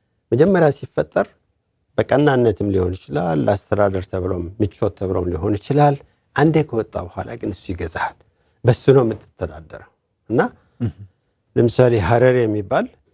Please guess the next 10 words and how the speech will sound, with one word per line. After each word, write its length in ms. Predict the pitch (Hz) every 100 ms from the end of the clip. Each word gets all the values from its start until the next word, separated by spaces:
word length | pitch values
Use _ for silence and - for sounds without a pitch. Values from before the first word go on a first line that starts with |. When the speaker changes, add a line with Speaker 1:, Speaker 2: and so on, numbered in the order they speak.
| _ _
Speaker 1:
ሁለት 220 | - 156
ሦስት 220 | - 120
መቶ 180 | 120 104 107
ሺህ 260 | 101 - 95 - _ _ _ _ _ _ 123
ህዝብ 220 | 98 - 104 _ _ _ _ _ - -
የማይበልጥ 520 | 127 135 123 104 -
ነው 120 | 90
የሚኖርበት። 520 | 80 78 78 82 _ _ _ _ _ _ _
ሀረሬ 240 | 120 120 113 104 -
አንድ 300 | 110 104 95